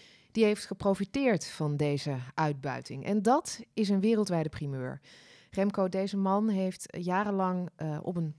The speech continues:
Poolse scheepswerf gewerkt, waar het Nederlandse bedrijf in kwestie, waarvan de naam niet bekend is gemaakt,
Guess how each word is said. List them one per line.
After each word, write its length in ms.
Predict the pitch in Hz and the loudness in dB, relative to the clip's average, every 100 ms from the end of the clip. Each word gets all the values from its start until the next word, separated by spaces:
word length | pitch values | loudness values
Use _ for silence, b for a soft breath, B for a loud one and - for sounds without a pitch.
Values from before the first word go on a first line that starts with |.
| _ | _
Poolse 400 | 233 247 - 160 | 0 0 -2 -6
scheepswerf 800 | - 180 226 - 214 220 214 - | -6 -6 -8 -8 -6 -4 -6 -10
gewerkt, 600 | - 175 175 190 302 - | -6 0 2 2 0 -4
waar 120 | 185 | -6
het 100 | 160 | -2
Nederlandse 460 | 165 175 165 156 165 | 0 0 -2 -4 -6
bedrijf 480 | 160 156 151 - B B B _ | -4 -2 -2 -6 B B B _
in 160 | 170 | -8
kwestie, 560 | 165 185 175 - 165 143 | -4 -2 -2 -4 -6 -8
waarvan 280 | 151 151 156 | -8 -8 -6
de 60 | 151 | -6
naam 220 | 151 151 | -6 -6
niet 140 | 147 | -8
bekend 280 | 143 - 151 | -12 -10 -8
is 100 | 151 | -8
gemaakt, 400 | - 143 135 143 | -8 -6 -8 -10